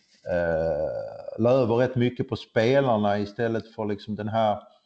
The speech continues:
självransakningen, eh, saknades, tyckte jag, så hos honom också.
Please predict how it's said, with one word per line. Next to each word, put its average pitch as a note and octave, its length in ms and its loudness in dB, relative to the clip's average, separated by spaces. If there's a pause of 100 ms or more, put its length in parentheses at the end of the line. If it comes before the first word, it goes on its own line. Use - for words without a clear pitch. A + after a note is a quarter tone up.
(800)
självransakningen, A#2 2000 0
eh, G#2 160 -4
saknades, G2 840 -2
tyckte A2 280 -8
jag, G2 140 -6
så A2 240 -10
hos F#2 180 -10
honom A2+ 380 -4
också. E2+ 480 -6